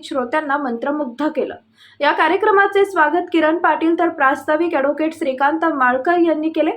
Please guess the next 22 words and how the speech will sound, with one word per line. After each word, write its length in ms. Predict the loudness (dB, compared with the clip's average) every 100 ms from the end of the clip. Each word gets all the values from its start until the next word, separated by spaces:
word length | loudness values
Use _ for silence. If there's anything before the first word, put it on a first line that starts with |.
| -8 -20 _ 0
अध्यक्षस्थानी 880 | 2 4 2 2 0 2 2 4
मुख्याध्यापिका 760 | 4 0 0 0 0 -2 0 0
संगीता 460 | 0 -2 -2 0 2
घोरपडे 520 | 2 2 2 2 2
होत्या. 300 | 0 -4 -10 -14 _ -20 -4
सौ 220 | 0 2
शिंगारे, 520 | 2 0 2 2 2
दत्तात्रय 500 | 2 0 0 -2 -2
कुंभार, 440 | -2 -2 0 0
मनीषा 420 | 2 0 0 -2 -2
कुंभार, 420 | -2 -2 0 0 0
जयालक्ष्मी 600 | 2 2 0 0 -4 -4
कुंभार, 440 | -4 -2 0 0
शिवाजीराव 560 | 0 -2 -2 0 0 0
पाटील 440 | 0 -2 0 -4
कौलोबकर 640 | -2 -2 0 0 0 -2 -2 -6 -20 _
यांच्यासह 560 | -2 0 2 0 2 2
शिक्षक 480 | 2 -2 2 0 2
व 120 | 0 0
विद्यार्थी 460 | 0 0 0 0
उपस्थित 520 | -2 0 -2 0 -4 -2
होते. 360 | -4 -6 -10